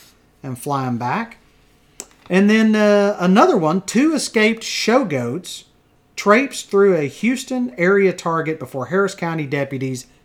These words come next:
safely corralled them. Now, guys, show goats is a big deal. When I was out in West Texas, I remember one of my scout leaders, I, I met with him first, and he said he'd been very busy.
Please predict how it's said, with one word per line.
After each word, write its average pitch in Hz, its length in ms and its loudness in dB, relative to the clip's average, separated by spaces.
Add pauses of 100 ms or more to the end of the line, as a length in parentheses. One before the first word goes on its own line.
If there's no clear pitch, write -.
(100)
safely 143 540 -4
corralled 131 440 -4
them. 104 160 -12
Now, 120 180 -8
guys, 180 540 0 (760)
show 202 380 4
goats 220 440 2
is 147 200 -4
a 143 120 0
big 139 300 -4
deal. 135 280 -4
When 120 160 -8
I 185 100 0
was 185 140 0
out 185 180 2
in 135 100 -8
West 170 280 -2
Texas, 175 460 -6
I 143 120 -4
remember 151 600 -4 (540)
one 156 180 0
of 160 60 0
my 135 140 -2
scout 180 420 2
leaders, 190 540 0 (180)
I, 127 440 -4
I 123 100 -8
met 156 220 -2
with 170 140 -4
him 151 180 -6
first, 196 460 0
and 135 140 -6
he 151 120 -4
said 156 220 -4
he'd 143 140 -4
been 135 140 -2
very 160 340 0
busy. 139 560 2